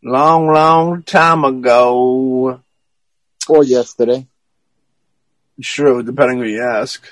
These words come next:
Speaker 1: You ever been on a haunted ship?
Speaker 2: Uh, yeah, the U S S Salem.
Speaker 1: I was just gonna ask you, did you work on that movie, or did you go, like, out of pleasure?
Speaker 2: Uh, I worked on that movie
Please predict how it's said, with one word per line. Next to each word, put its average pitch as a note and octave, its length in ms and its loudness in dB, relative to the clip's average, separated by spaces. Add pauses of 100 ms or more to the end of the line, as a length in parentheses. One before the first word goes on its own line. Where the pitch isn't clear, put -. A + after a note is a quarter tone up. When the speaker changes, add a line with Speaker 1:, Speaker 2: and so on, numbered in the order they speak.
(160)
Speaker 1:
You C3+ 160 0
ever F3 120 4
been F#3 140 4
on F3+ 160 4
a F3 180 4
haunted D#3+ 480 0
ship? F3+ 340 -2 (1500)
Speaker 2:
Uh, D3 400 6
yeah, D3+ 200 2
the B2 140 -10
U D3 180 2
S C#3+ 160 -4
S C#3+ 160 -4
Salem. C3 400 -8 (280)
Speaker 1:
I - 100 0
was C#3+ 100 0
just E3 200 0
gonna D#3 180 4
ask D3 280 4
you, C3+ 60 -18
did D3+ 160 -2
you D#3+ 80 4
work F3 180 4
on E3+ 120 2
that D#3+ 140 2
movie, F3 360 2
or D#3 80 6
did C#3+ 80 -8
you C#3 80 -2
go, C3+ 200 4
like, B2+ 220 2
out B2 160 4
of - 340 -12
pleasure? B2 480 -6 (1400)
Speaker 2:
Uh, D3+ 580 4
I - 20 6
worked E3 260 -2
on D#3 120 -6
that C3+ 180 -4
movie D#3 500 -4